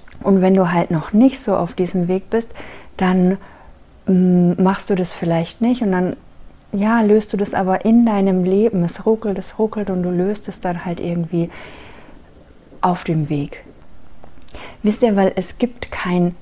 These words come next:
sich nicht entwickeln. Ob du jetzt total spirituell bist oder ob du es halt nicht bist, wir entwickeln uns als Menschheit. Und auch die Menschen, die sich nicht mit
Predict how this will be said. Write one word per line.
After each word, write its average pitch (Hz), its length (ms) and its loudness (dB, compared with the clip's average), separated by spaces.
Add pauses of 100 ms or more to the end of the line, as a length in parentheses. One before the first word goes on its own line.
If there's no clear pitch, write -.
sich - 380 -8
nicht 196 380 2
entwickeln. 165 760 -8 (460)
Ob 170 160 -4
du 190 80 4
jetzt 185 340 0 (320)
total 190 420 -2
spirituell 190 880 -2
bist 220 320 -4
oder 180 240 0
ob - 140 -6
du - 80 -6
es - 140 -8
halt 170 200 -4
nicht 202 360 -2
bist, 202 240 -6 (380)
wir 185 260 2
entwickeln 175 720 -2
uns 151 420 -6
als - 300 -8
Menschheit. 151 760 -6 (400)
Und 175 180 0
auch 202 200 0
die 202 180 -2
Menschen, 190 340 0
die 175 100 -2
sich - 280 -8
nicht 247 380 4 (220)
mit 185 220 0